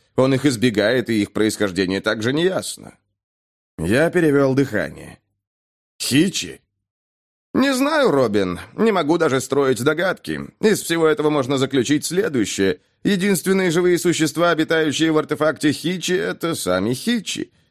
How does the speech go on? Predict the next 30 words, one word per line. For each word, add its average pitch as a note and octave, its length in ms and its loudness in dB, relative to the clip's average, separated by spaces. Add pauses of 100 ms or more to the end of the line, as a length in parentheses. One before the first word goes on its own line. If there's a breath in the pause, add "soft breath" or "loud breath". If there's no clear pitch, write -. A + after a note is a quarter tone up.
(140)
Но E3 180 0
прямого G#2+ 380 0
доказательства F#2 720 -2
этому F2 400 -4
нет. - 420 -4 (160)
Вы A3 220 2
знаете, G#3+ 440 0
мы G#3 160 0
не G#3 140 2
представляем G#3+ 800 0
себе, F2 320 -2
как A2+ 300 -2
выглядели B2 500 2
Хичи". G2+ 560 -6 (800)
Это G3 280 2
я F#3+ 200 4
знал, D#3 560 -2 (140)
и A2 160 0
мысль, D#3 360 0
что B2 200 -4
мы, C3 120 2
возможно, B2 480 0
скоро A#2 300 0
сможем A#2+ 380 -2
познакомиться A2 640 -2
с - 80 -8
ними A#2+ 160 2
поближе, B2+ 500 2
действовала G#2 640 0
отрезвляюще. E2 960 -6